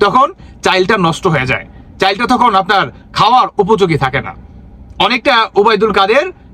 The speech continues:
বা তার বর্তমান অবস্থা সেই রকমই। দেখবেন বাজারে যখন নাকি নতুন একটা প্রোডাক্ট আসে, ওই প্রোডাক্টের গায়ে লেখা থাকে যে কবে এইটার ডেট শেষ হবে আর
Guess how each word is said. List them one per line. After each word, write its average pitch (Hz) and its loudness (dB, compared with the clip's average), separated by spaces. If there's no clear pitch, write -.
বা 160 0
তার 196 0
বর্তমান 180 -2
অবস্থা 190 0
সেই 175 2
রকমই। 131 -4
দেখবেন 226 0
বাজারে 214 0
যখন 196 0
নাকি 254 -2
নতুন 233 0
একটা 185 -2
প্রোডাক্ট 185 0
আসে, 190 -4
ওই 220 2
প্রোডাক্টের 247 0
গায়ে 233 0
লেখা 180 0
থাকে 156 -4
যে 160 0
কবে 214 2
এইটার 180 0
ডেট 190 2
শেষ - -2
হবে 107 -4
আর 190 2